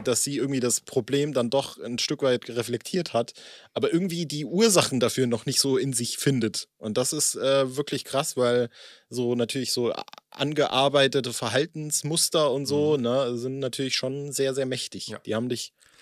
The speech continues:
Speaker 1: völlig im
Speaker 2: Ja,
Speaker 1: Griff.
Speaker 2: aber ist auch, äh, kein untypisches Phänomen, ja. Also es ist nicht so, dass wir die
Speaker 1: Nee.
Speaker 2: Dara jetzt hier schlecht darstellen wollen,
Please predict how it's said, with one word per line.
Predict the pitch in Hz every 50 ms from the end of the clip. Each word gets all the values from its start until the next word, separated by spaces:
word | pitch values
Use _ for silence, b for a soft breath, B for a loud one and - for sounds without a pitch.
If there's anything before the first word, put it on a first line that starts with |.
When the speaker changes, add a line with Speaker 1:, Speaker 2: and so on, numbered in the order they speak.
| B B B
Speaker 1:
völlig | - 151 127 95 95
im | 92
Speaker 2:
Ja, | - 101
Speaker 1:
Griff. | 104 - -
Speaker 2:
aber | 104 101 117 113 131
ist | 147 127 -
auch, | 135 131 - - -
äh, | 120 - 104 101 90 90 92 -
kein | - - 123 123 131 139 139 117
untypisches | - - 185 185 175 - - - 160 - 143 - - 127 -
Phänomen, | - 131 127 127 123 123 139 170 175 113 98
ja. | 95 95 107 120
Also | 120 113 104 107
es | 98 - 117
ist | 107
nicht | 110 127 123 -
so, | - 120
dass | 107 113 - -
wir | 117 101
die | 160
Speaker 1:
Nee. | 151 117 -
Speaker 2:
Dara | 110 98 101 113 117 113 117 101
jetzt | 101 107 104 - -
hier | 113 98
schlecht | - - 107 98 - _ -
darstellen | 101 101 123 143 - - - 98 92 90 87 87
wollen, | 82 82 82 80 82 -